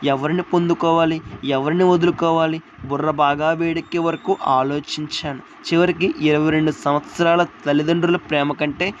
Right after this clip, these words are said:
ఇరవై రెండు నెలల ప్రియుడి ప్రేమే గొప్పదనుకున్నాను. ఇంట్లో వాళ్ళకు నా ఇష్టాయిష్టాలతో పని లేదనుకున్నాను. వారు నాకు గౌరవం ఇవ్వరనుకున్నాను. వారి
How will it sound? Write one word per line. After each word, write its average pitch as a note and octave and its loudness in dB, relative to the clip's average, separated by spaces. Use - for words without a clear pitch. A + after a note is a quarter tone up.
ఇరవై D3 2
రెండు D#3 0
నెలల D3 2
ప్రియుడి D#3 2
ప్రేమే E3 0
గొప్పదనుకున్నాను. C#3+ -4
ఇంట్లో E3 0
వాళ్ళకు F3+ 2
నా D3 0
ఇష్టాయిష్టాలతో E3 -2
పని D3 -2
లేదనుకున్నాను. E3 0
వారు D3+ 2
నాకు D#3+ 0
గౌరవం D#3 2
ఇవ్వరనుకున్నాను. D#3 0
వారి D3 0